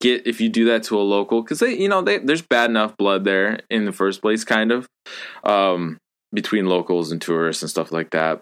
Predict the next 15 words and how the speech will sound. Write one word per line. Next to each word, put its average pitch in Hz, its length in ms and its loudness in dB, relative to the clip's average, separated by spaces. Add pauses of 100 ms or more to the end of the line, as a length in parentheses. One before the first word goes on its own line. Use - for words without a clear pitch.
But 85 240 0 (360)
the 92 100 -2
last 95 300 0
thing 87 260 -2 (180)
a 98 120 -2 (100)
local 104 520 2
would 92 160 0
need 90 240 -2
is 82 160 -6
this, - 260 -8 (760)
a, 85 220 0 (120)
a 87 60 -4
s-, - 220 -8 (160)
tourist 120 540 2
who 104 340 0